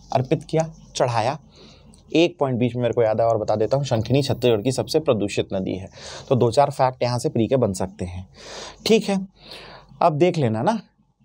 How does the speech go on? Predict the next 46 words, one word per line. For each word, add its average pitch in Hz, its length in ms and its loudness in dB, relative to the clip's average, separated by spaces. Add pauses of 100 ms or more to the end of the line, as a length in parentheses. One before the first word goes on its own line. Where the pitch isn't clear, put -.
(180)
कि 175 100 6
एक 170 100 2
किलोमीटर 160 360 4
लंबी 147 300 2
चुनरी 143 400 2
है, 143 160 4
ग्यारह 127 280 4
किलोमीटर, 135 440 -2
ये 135 200 4
नहीं 139 160 0
पूछने 117 280 0
वाला 98 200 2
है 117 80 0
ना 170 80 2
पीएससी, 107 480 0 (760)
कितना 120 300 2
किलोमीटर 110 400 2
लंबा 110 420 0 (760)
चुनरी 113 260 4
जो 110 120 2
था 113 140 -4
वो 110 100 2
चढ़ाया 92 360 -2
गया 87 160 -4
है, - 120 -12 (380)
ये 120 80 4
इंपॉर्टेंट 113 420 0
फैक्ट 95 280 -10
नहीं 92 100 -6
है। 87 80 -14 (520)
इंपॉर्टेंट 175 460 4
फैक्ट 175 400 -4
क्या 170 160 4
है, 98 280 -8 (400)
तो 175 60 4
इंपॉर्टेंट 170 520 2
फैक्ट 165 360 0
ये 190 140 4
है 156 180 2
कि 185 180 2
इस 190 160 0
चुनरी 143 340 0
को 202 160 4
बनाया 104 600 0
किसने 98 360 -4
है। - 180 -10